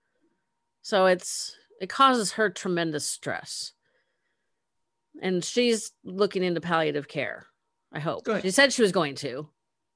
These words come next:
Speaker 1: I got
Speaker 2: Okay.
Speaker 1: chastised for missing our support group the other <laughs> night.
Speaker 2: Oh.
Speaker 1: We did have somebody talk to our group about palliative care,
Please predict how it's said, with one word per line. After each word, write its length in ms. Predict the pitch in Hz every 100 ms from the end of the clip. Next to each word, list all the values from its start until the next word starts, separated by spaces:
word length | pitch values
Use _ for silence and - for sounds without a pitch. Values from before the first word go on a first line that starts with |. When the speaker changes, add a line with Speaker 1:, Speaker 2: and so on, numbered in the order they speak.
| -
Speaker 1:
I 100 | 180
got 160 | 220
Speaker 2:
Okay. 80 | 190
Speaker 1:
chastised 540 | 269 269 - 226 214
for 100 | -
missing 320 | 196 208 - 196
our 100 | 175
support 440 | - 175 208 190
group 200 | 170 156
the 120 | 165
other 140 | 160 160
<laughs> 120 | 156
night. 260 | 151 254 - 320 - 403 _ - -
Speaker 2:
Oh. 120 | - 240 _ _ _ - 359 320
Speaker 1:
We 160 | 220 233
did 180 | 262 320
have 180 | 349
somebody 380 | 269 247 214 202
talk 360 | 185 - 294 -
to 120 | -
our 160 | 247 220
group 500 | 196 208 202 202 - - _ _ _ _ _ _ _ _ _ _ _ _ _ -
about 440 | 180 208 285 294
palliative 540 | - 214 180 170 156
care, 540 | - 180 147 135 131